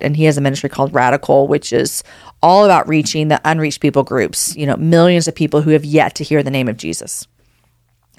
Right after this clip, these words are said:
And he was talking about how they have these conversations at dinner about the unreached people groups. And I can't remember the name of it, but there's this book, Lisa, I'm gonna find it and we'll link it in the show notes,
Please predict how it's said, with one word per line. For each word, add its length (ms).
And 140
he 120
was 140
talking 320
about 220
how 260
they 100
have 280
these 160
conversations 600
at 100
dinner 420
about 460
the 120
unreached 260
people 220
groups. 340
And 100
I 80
can't 200
remember 180
the 80
name 240
of 100
it, 100
but 120
there's 180
this 160
book, 320
Lisa, 380
I'm 80
gonna 140
find 260
it 60
and 100
we'll 80
link 160
it 40
in 40
the 80
show 180
notes, 380